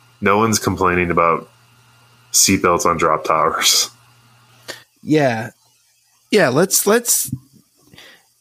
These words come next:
Speaker 2: can we get seatbelts on all drop towers? That would be a good thing, I think.
Speaker 1: Yeah, as far as, like, everything you can, mo-, every, every way to modify the roller coaster restraint and make it worse, the seatbelt on the drop tower is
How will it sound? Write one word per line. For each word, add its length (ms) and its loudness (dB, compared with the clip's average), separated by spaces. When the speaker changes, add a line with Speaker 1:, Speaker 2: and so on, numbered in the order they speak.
Speaker 2:
can 320 2
we 160 2
get 320 0
seatbelts 640 0
on 100 2
all 140 2
drop 260 0
towers? 420 0
That 100 0
would 120 0
be 120 2
a 80 0
good 180 0
thing, 220 2
I 60 0
think. 320 -8
Speaker 1:
Yeah, 120 4
as 120 2
far 260 2
as, 140 2
like, 120 0
everything 520 2
you 100 0
can, 340 -2
mo-, 180 0
every, 240 0
every 180 2
way 140 4
to 80 2
modify 460 0
the 80 0
roller 300 2
coaster 320 0
restraint 420 0
and 140 0
make 180 0
it 120 0
worse, 560 0
the 80 0
seatbelt 640 2
on 120 0
the 60 0
drop 340 0
tower 420 2
is 500 0